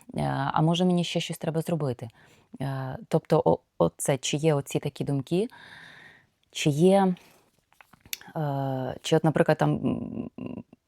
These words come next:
ви хочете щось купити, і тут я знаю, що воно в мене вже є, е, але по факту його тут нема, і,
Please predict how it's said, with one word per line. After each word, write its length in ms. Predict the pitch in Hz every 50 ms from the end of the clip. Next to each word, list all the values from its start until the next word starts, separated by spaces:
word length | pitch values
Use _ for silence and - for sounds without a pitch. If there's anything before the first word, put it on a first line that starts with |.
| _ _ -
ви 360 | - - - - 156 165 165
хочете 400 | 151 - - 160 - 165 - 165
щось 240 | 156 - - 156 -
купити, 440 | - - - - 208 226 - 185 165
і 120 | 151 -
тут 200 | 147 - - -
я 100 | 165 160
знаю, 240 | 147 156 156 147 143
що 160 | - - 156
воно 200 | 151 156 156 156
в 20 | 147
мене 160 | 151 147 151
вже 180 | 139 139 151 156
є, 200 | 156 180 202 233
е, 60 | 277 311 _ - - - - _ _ -
але 340 | - 147 - - 156 147 147
по 120 | - 156
факту 320 | - - 175 - - - 156
його 220 | 156 156 160 160
тут 180 | - 160 151 -
нема, 400 | 156 151 151 151 175 196 240 - _ - - - _ _ _ _ -
і, 440 | 165 165 160 160 156 156 156 156